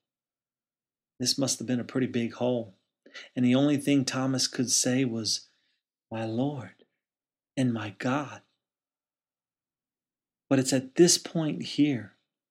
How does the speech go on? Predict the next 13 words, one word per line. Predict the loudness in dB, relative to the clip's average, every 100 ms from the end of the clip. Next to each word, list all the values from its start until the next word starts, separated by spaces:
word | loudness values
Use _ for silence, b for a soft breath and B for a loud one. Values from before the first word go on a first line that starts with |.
| _ _ _ _ _
where | 2 4 4 2
the | 0
disciples | 2 2 4 4 2 0 0 2
see | 2 4 4
the | 4 0
glorified | -4 -4 0 0 -2 -4 -6 -6 -4
body | -4 -2 0
of | 0 -2
Jesus | -2 -2 0 -4 -8 -8 -12 b b b b _
that | -4 0
they | 0
finally | -2 -4 -2 2 4 4 4
realize | 2 2 2 -2 -2 -4 -6 -10 -10 -10 -12